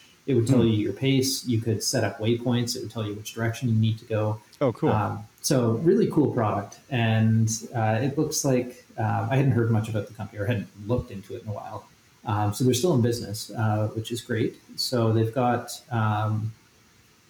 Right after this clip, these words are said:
Speaker 1: they've got, uh, the product for about a hundred and fifty, yeah, a hundred fifty dollars. Um, well, it looks like they've got an optical heart rate sensor as well. I'm doing
Speaker 2: <laughs>
Speaker 1: this on the fly, so I don't know anything about it. Uh, I haven't looked
Speaker 2: Yeah.
Speaker 1: at it in a while, but I do know that the first generation of the product, which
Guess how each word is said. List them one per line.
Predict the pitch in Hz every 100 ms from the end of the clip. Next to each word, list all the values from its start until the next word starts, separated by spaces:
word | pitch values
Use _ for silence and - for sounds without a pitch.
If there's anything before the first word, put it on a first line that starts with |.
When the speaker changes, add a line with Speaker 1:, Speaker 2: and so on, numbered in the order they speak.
| _ _ _ _ -
Speaker 1:
they've | 127 -
got, | 131 127 - 131
uh, | 117 113 110 110 - - - -
the | 143
product | 110 135 127 -
for | 117
about | 110
a |
hundred | 104 127 117
and | 110
fifty, | 110 - 117 113 113 - - _ _
yeah, | 135
a | 107
hundred | 147 143
fifty | 135 -
dollars. | 123 123 127 131 127 - -
Um, | 110 110 110 113 110 -
well, | 127 117
it |
looks | 127 -
like | 110
they've | 113 110
got | 110
an | 113
optical | 110 - - 104
heart | 110
rate | 113 107
sensor | 113 110 -
as | 110
well. | 113 113 - _ _ _ -
I'm | 143 147
doing | 151 135
Speaker 2:
<laughs> | 131
Speaker 1:
this | 127 - -
on | 135 127
the | 117
fly, | - 110 110 110
so | 110 113 107 107 107
I | 127 139
don't | 139
know | 135 117
anything | 135 131 135 123
about | 110 107
it. | 110 107 - - 123
Uh, |
I | 110 104
haven't | 110 120
looked | 113 101
Speaker 2:
Yeah. | 113
Speaker 1:
at |
it | 120
in |
a | 120
while, | 120 139
but | 127 -
I | 135
do | 123 139
know | 135 127
that | 113
the | 120
first | - 101
generation | 120 110 110 107
of | 107
the | -
product, | - 127 -
which | 113 101 - -